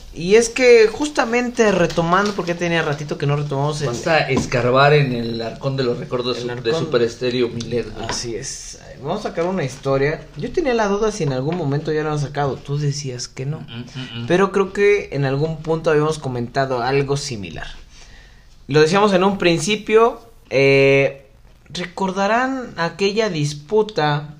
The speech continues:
Speaker 1: leyenda o mito que surgió de que Israel López le había puesto unos madracitos al alcalde, a don Cuauhtémoc Blanco
Speaker 2: Al
Speaker 1: en algún
Speaker 2: gobernador,
Speaker 1: momento?
Speaker 2: güey,
Speaker 1: Sí,
Speaker 2: al
Speaker 1: ah, bueno, sí, ya es
Speaker 2: gobernador de
Speaker 1: gobernador,
Speaker 2: Morelos.
Speaker 1: sí, sí, sí.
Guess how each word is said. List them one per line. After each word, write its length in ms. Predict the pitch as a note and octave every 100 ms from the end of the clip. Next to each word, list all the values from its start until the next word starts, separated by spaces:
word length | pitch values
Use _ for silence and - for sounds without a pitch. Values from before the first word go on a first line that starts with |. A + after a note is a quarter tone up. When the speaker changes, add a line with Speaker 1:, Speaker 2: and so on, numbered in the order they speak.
| -
Speaker 1:
leyenda 640 | B2+ C3+ D3 F#3 F#3+ E3+
o 100 | C#3+
mito 480 | D3+ F#3 F3+ E3 D3+
que 120 | C3+
surgió 580 | C3+ C#3 C3+ - E3 E3+
de 200 | E3 D3
que 100 | C#3
Israel 320 | C3+ C#3+ D#3
López 460 | F3 E3+ F3 E3+ - - - - _ - -
le 100 | A2+
había 300 | A#2 D3+ D3
puesto 300 | F3 - D#3
unos 280 | C#3 A2 A2
madracitos 1400 | A#2 A2+ A#2 A#2 - F#3+ - A#3 A#3+ - - - - - - - - - - -
al 300 | F3+ C#3 C3+
alcalde, 1000 | C3+ C3+ C#3+ C#3 G#3+ A3 G#3+ A3 B3+ - - - - - - - -
a 220 | - B2
don 240 | B2+ B2+ B2
Cuauhtémoc 640 | C#3 C3+ C3+ F3+ F3+ C#3+
Blanco 380 | D#3 F3+ - G3+
Speaker 2:
Al 80 | F3+
Speaker 1:
en 40 |
algún 360 | D#3+ D#3+ F3+ -
Speaker 2:
gobernador, 140 | -
Speaker 1:
momento? 240 | - C#3+ -
Speaker 2:
güey, 100 | C#3 C3
Speaker 1:
Sí, 60 |
Speaker 2:
al 80 | C3+
Speaker 1:
ah, 40 | E3
bueno, 320 | G#3 A3+ -
sí, 60 | D3+
ya 220 | - E3
es 100 | F#3+
Speaker 2:
gobernador 240 | G#3 F3+
de 60 | D3+
Speaker 1:
gobernador, 420 | D#3 D#3 F3 E3+
Speaker 2:
Morelos. 360 | C3 C3 D#3 F#3
Speaker 1:
sí, 120 | E3
sí, 20 |
sí. 200 | D3 D#3